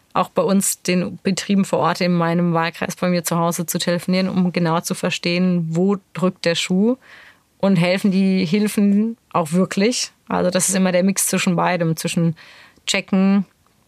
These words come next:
was braucht's, kommt es wirklich an und vorausschauen.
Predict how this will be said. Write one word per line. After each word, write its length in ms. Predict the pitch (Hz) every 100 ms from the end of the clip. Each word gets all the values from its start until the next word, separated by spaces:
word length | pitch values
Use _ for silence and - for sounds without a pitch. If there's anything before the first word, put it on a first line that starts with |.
| _ _ _ -
was 200 | 196 -
braucht's, 600 | - 175 170 170 - -
kommt 280 | - 175 165
es 160 | -
wirklich 320 | 170 170 160
an 340 | - 165 165 160 - - _ _
und 180 | 180 165
vorausschauen. 840 | 160 170 165 170 170 165 170